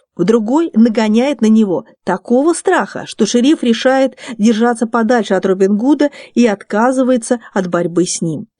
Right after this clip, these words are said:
Хотя обычно Робин Гуд враждует со знатью, в одной из баллад рассказывается о том, как он помог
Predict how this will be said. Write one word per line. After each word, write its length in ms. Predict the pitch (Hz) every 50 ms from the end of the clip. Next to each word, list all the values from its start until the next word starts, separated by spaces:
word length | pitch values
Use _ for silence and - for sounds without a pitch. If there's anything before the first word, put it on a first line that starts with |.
| - - - - _ -
Хотя 300 | - 311 302 - 392 381
обычно 360 | 302 359 339 - - 311 320
Робин 280 | 320 311 254 285 277
Гуд 260 | 247 294 302 320 - 247
враждует 520 | 240 233 233 214 220 269 285 277 254 233
со 180 | - 247 226 214
знатью, 500 | 214 233 285 320 311 - - 160 127 - - - - -
в 100 | 196 214
одной 360 | 233 247 233 262 311 349 330
из 100 | 247 208
баллад 460 | 190 190 190 175 175 175 147 - -
рассказывается 600 | - 202 202 - 302 311 311 330 320 - - 277
о 40 | 269
том, 180 | 269 320 330 330
как 220 | - 254 233 -
он 120 | 277 294 294
помог 540 | - 247 214 208 208 262 320 311 - -